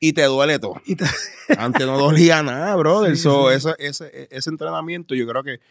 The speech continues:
Speaker 1: que nos preparó, por ejemplo, a mí hasta el sol de hoy.
Speaker 2: Qué duro, ¿no? Y la vuelta de, de,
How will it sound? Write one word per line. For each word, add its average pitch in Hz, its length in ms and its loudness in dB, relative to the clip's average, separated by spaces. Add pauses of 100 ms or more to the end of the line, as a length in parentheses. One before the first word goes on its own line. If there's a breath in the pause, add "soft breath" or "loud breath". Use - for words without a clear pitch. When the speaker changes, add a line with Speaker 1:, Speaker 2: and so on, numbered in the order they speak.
(200)
Speaker 1:
que 120 160 -2
nos 113 140 -6
preparó, 101 680 -2
por 117 220 -2
ejemplo, 113 300 -4
a 87 100 -6
mí 117 320 -2 (380)
hasta - 260 -12
el 92 80 -8
sol 92 220 -14
de 98 100 -10
hoy. - 260 -14 (180)
Speaker 2:
Qué 165 160 -6
duro, 156 200 -4
¿no? 175 100 0
Y 214 120 4
la 185 80 0
vuelta 170 340 -2
de, 202 140 0
de, 185 500 2